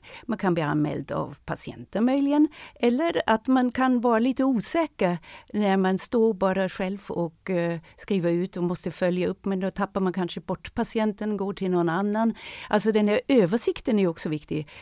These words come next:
Därför där måste vi verkligen ha ett förtroende som har skapats mellan patient och behandlande. Det får inte gå runt bara. Och dessutom tycker jag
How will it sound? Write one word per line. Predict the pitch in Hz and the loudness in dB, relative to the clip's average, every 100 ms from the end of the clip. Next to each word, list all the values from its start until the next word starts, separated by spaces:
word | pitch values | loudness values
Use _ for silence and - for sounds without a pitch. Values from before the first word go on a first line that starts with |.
| - | -12
Därför | - 196 | -4 0
där | 226 285 | 4 6
måste | 294 285 - | 6 4 0
vi | 240 233 - _ _ _ _ _ _ | 2 2 0 _ _ _ _ _ _
verkligen | 196 214 247 185 - 294 247 | -2 2 4 2 -2 0 2
ha | 185 180 - - | 2 2 0 -6
ett | 185 - | -6 -4
förtroende | 220 208 - - 311 190 151 143 - 143 - - - - | -4 -4 -4 0 0 2 0 0 -4 -10 -14 -20 -20 -8
som | - 170 | 0 0
har | 151 156 | 0 -4
skapats | - 180 151 - 139 - | -6 -6 -6 -8 -8 -6
mellan | 147 135 139 - | -4 -4 -6 -8
patient | - 170 - 151 135 - - | -8 -8 -8 -6 -6 -10 -10
och | 151 - | -10 -6
behandlande. | 156 226 190 139 117 127 - - _ - - - _ | -4 -2 -2 -2 -8 -10 -12 -16 _ -20 -20 -20 _
Det | 190 170 | -2 0
får | - 226 | 2 2
inte | 214 226 254 226 190 - | 4 2 4 4 2 -2
gå | - 202 | 4 4
runt | 160 240 302 - - - | 8 8 8 6 0 -4
bara. | 147 165 | -2 0
Och | 202 | 0
dessutom | 208 - 220 160 - 247 269 - - - - | 2 2 2 0 2 6 6 4 -12 -20 -4
tycker | 240 208 180 | -4 0 2
jag | 165 | 2